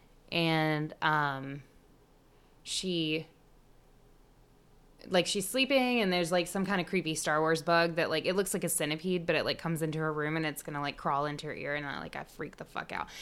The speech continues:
I'm now c-, suddenly worried that that is not in any way Star Wars, that that is, uh, fucking Indiana Jones. It might be in both,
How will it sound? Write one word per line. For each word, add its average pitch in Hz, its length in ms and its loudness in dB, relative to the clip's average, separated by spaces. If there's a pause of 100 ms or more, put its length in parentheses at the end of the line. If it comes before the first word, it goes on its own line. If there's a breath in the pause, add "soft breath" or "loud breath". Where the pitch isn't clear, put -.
(320 loud breath)
I'm 233 240 8
now 339 360 10
c-, - 120 -10 (160)
suddenly 240 600 8
worried 175 420 10
that 160 180 2
that 160 160 6
is 151 180 2
not 156 420 4
in 160 120 0
any 160 300 2
way 190 180 4
Star 202 320 6
Wars, 208 340 6
that 165 180 0
that 151 180 2
is, 147 420 -2
uh, 143 380 0
fucking 156 320 -6
Indiana 143 440 -4
Jones. - 540 -8 (420 loud breath)
It 196 120 4
might 233 340 8
be 190 100 4
in 156 100 4
both, - 340 -4